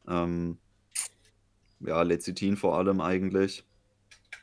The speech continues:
Cholin würde ich auch empfehlen.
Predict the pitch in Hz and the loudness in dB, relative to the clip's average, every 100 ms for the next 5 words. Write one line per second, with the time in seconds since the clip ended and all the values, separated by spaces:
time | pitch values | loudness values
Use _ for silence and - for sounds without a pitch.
0 | _ _ _ _ _ _ _ - - 107 | _ _ _ _ _ _ _ -14 -4 2
1 | 92 98 101 101 98 98 _ _ - - | 4 6 6 6 2 -6 _ _ -18 -2
2 | 92 92 - 95 92 - - 95 92 95 | -2 0 0 2 2 0 -4 -2 0 2
3 | 92 95 92 | 2 2 -2